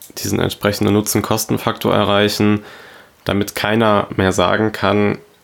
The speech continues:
ja, das Geld wäre in einer Streckenreaktivierung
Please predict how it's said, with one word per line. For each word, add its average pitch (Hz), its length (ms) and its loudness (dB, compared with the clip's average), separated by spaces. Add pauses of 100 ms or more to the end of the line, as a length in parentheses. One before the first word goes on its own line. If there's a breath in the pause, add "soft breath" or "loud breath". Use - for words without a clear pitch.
ja, 92 240 0
das 95 200 -2
Geld 98 280 0
wäre 98 340 2
in 104 380 2 (440 soft breath)
einer 98 240 0
Streckenreaktivierung 104 1500 2